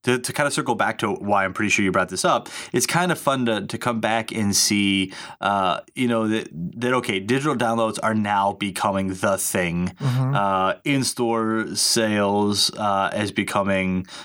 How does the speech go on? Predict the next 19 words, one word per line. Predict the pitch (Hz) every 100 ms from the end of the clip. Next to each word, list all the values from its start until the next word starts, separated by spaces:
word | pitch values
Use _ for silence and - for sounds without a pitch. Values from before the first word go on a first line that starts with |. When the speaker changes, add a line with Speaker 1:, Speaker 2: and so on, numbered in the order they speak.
| -
Speaker 1:
um, | 92 92 90 87 -
you | 101
know, | 87
less | 101 107 -
and | 95
less | 92 92 95
of | 90
a | 90
thing. | - 90 87 90 90 - - - _ 101
Uh, | 98 98
because | 110 - 127 117
just | - - 127 -
digital | 143 165 156
is |
so | - 139
much | 139
more | 123 117
convenient. | 107 95 110 127 135 -
And | 110 101